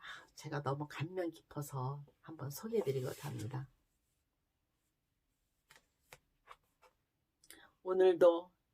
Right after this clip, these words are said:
계획만 세울래, 홍석기 교수님의 저서입니다. 한번 읽어봐 드릴게요. 살아야 할 이유를 아는 사람은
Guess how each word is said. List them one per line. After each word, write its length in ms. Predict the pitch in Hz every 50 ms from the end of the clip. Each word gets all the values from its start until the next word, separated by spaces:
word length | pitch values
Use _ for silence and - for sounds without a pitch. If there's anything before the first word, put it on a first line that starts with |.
| _ _ _ _ -
계획만 640 | - - 196 214 240 240 240 233 208 196 190 208
세울래, 600 | 214 - - 269 247 214 170 160 131 120 123 123 - _ _ _ _ _ _ _ _ _ _ - - - - - _ -
홍석기 680 | 240 233 208 190 - 165 156 - _ - - 156 147 -
교수님의 640 | - 151 143 147 - 156 143 139 139 139 135 143
저서입니다. 760 | - - 147 147 - 151 139 131 123 120 117 - 120 120 123 - - _ _ _ _ _ _ _ _ _ _ _ _ _ _ _ _ _ _ _ - - - - - _ _ _ - - - - - _ _ _
한번 340 | - - 160 151 143 139 143 - - _ _ _ _ _
읽어봐 380 | 156 151 143 139 139 131 135 131
드릴게요. 600 | - - 123 123 - - 101 101 113 127 - - - _ _ _ _ _ _ _ _ _ _ _ _ _ _ _ _ _ _ _ _ _ _ _ _ _ _ _ _ _ _ _ _ _ _ _ _ _ _ _ _ _ _ _ _ - - _ - - - - - - - _ _ _ _ _ _ _ _
살아야 520 | - - - - - 254 240 220 208 196 190
할 320 | 190 196 196 190 185 185 -
이유를 640 | 196 180 180 185 180 170 175 180 175 170 165 165 165 - _
아는 380 | - 165 170 170 165 160 165 165
사람은 560 | - - 170 170 160 156 156 160 170 185